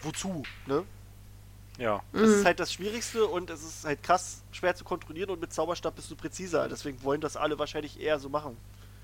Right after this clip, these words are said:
Speaker 3: Ja, aber wenn dir jemand das Ding abnimmt aus irgendeinem Grund oder es eine Notsituation gibt, wo du entwaffnet wirst, ist es natürlich krass, wenn du das kannst.
Speaker 1: Wenn du's kannst, dann ja, auf
Speaker 2: Deswegen
Speaker 1: jeden Fall.
Speaker 2: deswegen
Speaker 1: Aber
Speaker 2: sollte man immer zwei Zauberstäbe
Speaker 1: Ja, ja.
Speaker 2: dabei haben.
Speaker 1: <laughs> Genau.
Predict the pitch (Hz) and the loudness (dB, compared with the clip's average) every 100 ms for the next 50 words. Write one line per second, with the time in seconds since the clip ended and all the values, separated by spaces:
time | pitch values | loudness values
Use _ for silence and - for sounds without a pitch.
0 | - - - - 240 226 196 208 220 208 | -18 -18 0 10 12 12 12 12 12 12
1 | 202 202 214 202 - - 240 254 262 262 | 8 6 6 6 4 6 8 8 6 4
2 | 247 269 269 247 247 262 - 196 208 208 | 6 6 6 10 10 10 8 8 10 10
3 | 214 208 220 247 247 240 254 254 247 247 | 10 10 8 8 8 10 10 10 10 6
4 | - - 220 220 214 196 185 208 269 254 | 2 0 4 6 8 8 6 8 6 6
5 | 226 254 - 214 220 214 196 208 185 - | 6 4 4 0 4 4 4 4 0 -2
6 | - - 208 - 185 180 175 - - 170 | 2 8 10 10 6 2 2 2 2 2
7 | 170 147 156 - 302 - 202 185 135 139 | 4 4 4 2 0 2 2 2 4 2
8 | 147 143 143 - - - - - - - | 0 -10 -10 -12 -16 -18 -16 -16 -16 0
9 | - 160 139 120 120 110 113 117 139 - | 6 8 8 8 8 8 2 4 2 6
10 | 139 156 - 117 110 - 110 110 - 113 | 4 4 2 2 2 -2 -4 -4 -2 -2
11 | 110 104 - - 214 - - - - - | -4 -8 2 8 8 6 -8 -6 -6 -4
12 | 151 165 147 | 0 2 2